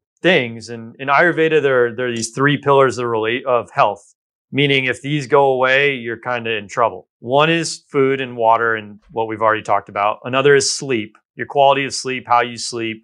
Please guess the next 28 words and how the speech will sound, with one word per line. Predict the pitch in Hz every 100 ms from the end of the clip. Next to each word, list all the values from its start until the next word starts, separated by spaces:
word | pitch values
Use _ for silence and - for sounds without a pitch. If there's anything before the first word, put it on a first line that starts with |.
| _
your | 117
circadian | 113 120 - 123 117 110
rhythm, | 107 107 107 101 98 -
that | 107 -
kind | 101 95
of |
stuff. | - 110 107 _ _
If | - 117
that | 151 160 175 170 _ _ _ _ -
is | 135
not | 123 143 143 143 117
doing | 170 190 156
so | - 135 123
well, | 120 120 117 117
then | 113 120
that's | 127 127
another | 123 123 113
pillar | - 131 127 113
of | 107 -
health. | 113 101 -
So | - 117 117
if | -
you're | 127
missing | 135 131 117 110
two | 165 151
pillars | 151 139 127
of | 110 104
health, | 131 113 107